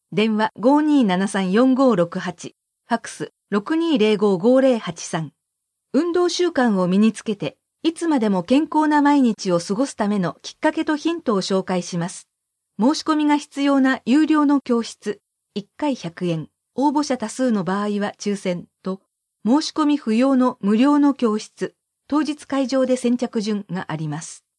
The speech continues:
健康増進と交流の場、ふれあい入浴。担当、地域包括ケア推進課、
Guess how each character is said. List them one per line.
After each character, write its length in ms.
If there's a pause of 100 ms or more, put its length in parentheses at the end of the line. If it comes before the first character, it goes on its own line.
(1000)
健 220
康 200
増 160
進 260
と 220
交 200
流 180
の 160
場、 180 (480)
ふ 140
れ 200
あ 60
い 140
入 200
浴。 360 (460)
担 180
当、 420 (260)
地 180
域 180
包 160
括 240
ケ 180
ア 40
推 200
進 260
課、 220